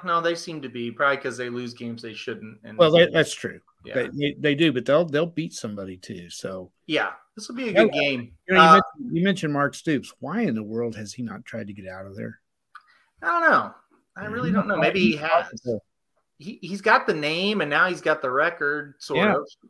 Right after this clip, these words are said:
Speaker 2: Got a heck of a
Speaker 1: Um,
Speaker 2: job up there.
Speaker 1: yeah, you
Speaker 2: Really
Speaker 1: would
Speaker 2: good
Speaker 1: think.
Speaker 2: job.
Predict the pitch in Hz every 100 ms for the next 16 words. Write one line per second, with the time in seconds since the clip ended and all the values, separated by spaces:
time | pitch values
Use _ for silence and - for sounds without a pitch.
0 | - - 131 131 131 127 127 135 160 107
1 | 104 107 - _ _ _ _ 269 - _
2 | _ _ - 147 151 147 170 151 120 107
3 | - 98